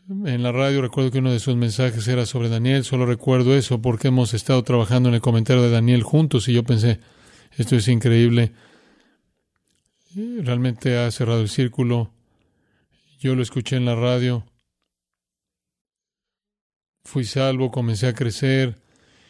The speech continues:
Y para mi cumpleaños dieciséis, mi mamá me preguntó qué quería. Mis amigos estaban recibiendo autos y yo recibí una Biblia de estudio MacArthur, que todavía tengo en mi oficina hasta el día de hoy. Y luego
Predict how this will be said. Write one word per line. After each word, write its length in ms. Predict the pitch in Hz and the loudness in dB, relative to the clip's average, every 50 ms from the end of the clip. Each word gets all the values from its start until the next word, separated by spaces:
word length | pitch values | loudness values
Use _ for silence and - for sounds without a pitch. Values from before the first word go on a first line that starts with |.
| _ _ _ _ | _ _ _ _
Y 80 | - 123 | -10 -8
para 280 | 113 - 127 117 120 | -6 -4 -4 -2 -2
mi 140 | 120 120 117 | -2 -2 -2
cumpleaños 540 | 113 - 127 110 113 135 135 139 139 135 117 | -2 -4 -4 -2 -2 0 0 2 0 0 0
dieciséis, 480 | 127 123 98 110 113 - - 135 135 131 | -2 -2 -2 -4 -4 -2 0 0 2 2
mi 100 | 131 127 | 2 0
mamá 280 | 123 120 127 135 135 | 2 2 2 0 0
me 60 | 131 | 0
preguntó 380 | 117 139 127 123 117 110 135 123 | -2 -2 -2 -2 -2 -2 -2 -2
qué 120 | 117 120 | -4 -4
quería. 520 | 113 131 123 117 131 135 135 131 107 - _ _ _ _ _ _ | -4 -2 0 2 2 2 2 0 -2 -6 _ _ _ _ _ _
Mis 120 | 131 107 | -2 0
amigos 300 | 113 120 127 135 131 110 | 2 2 4 4 2 2
estaban 360 | 110 104 - 139 131 131 131 120 | 0 0 2 2 4 4 4 2
recibiendo 480 | 120 101 101 120 117 123 123 120 120 | 0 0 0 2 2 2 4 4 4
autos 440 | 123 127 123 - - 131 123 117 - _ _ _ _ _ _ _ _ _ | 4 2 2 2 0 0 0 0 -6 _ _ _ _ _ _ _ _ _
y 140 | _ - 120 | _ 0 2
yo 120 | 131 135 | 2 4
recibí 280 | 135 127 - 127 120 131 | 2 2 2 2 2 2
una 140 | 131 127 | 4 4
Biblia 160 | 120 127 127 127 | 4 4 4 2
de 80 | 120 | 2
estudio 280 | 107 - - 127 127 120 | 0 0 0 2 2 2
MacArthur, 640 | 117 117 110 - 131 123 113 - - 120 104 - _ _ _ _ _ _ _ _ _ _ _ _ _ _ _ _ _ _ _ _ _ _ _ _ | 2 0 0 2 2 2 2 0 -2 -2 -4 -4 _ _ _ _ _ _ _ _ _ _ _ _ _ _ _ _ _ _ _ _ _ _ _ _
que 140 | - - 131 | -8 -8 -4
todavía 360 | - 156 147 147 151 151 139 | -2 -2 0 0 -2 -2 -2
tengo 300 | - 160 151 151 151 151 | -2 0 0 0 2 2
en 60 | 147 | 2
mi 80 | 139 139 | 2 2
oficina 680 | 127 101 120 117 - - 165 170 160 139 123 101 - _ _ | 2 0 -2 -4 -2 0 0 2 2 0 0 -2 -4 _ _
hasta 220 | - 107 - 139 | -10 -6 -4 -4
el 60 | 123 | -2
día 140 | 117 127 131 | 0 0 0
de 120 | 131 127 131 | 2 2 0
hoy. 160 | 127 110 - _ _ _ _ _ _ _ _ - | 0 -2 -6 _ _ _ _ _ _ _ _ -6
Y 100 | 131 117 | -4 0
luego 560 | 117 123 123 123 120 127 127 120 110 - | 2 2 2 2 2 2 2 2 0 -4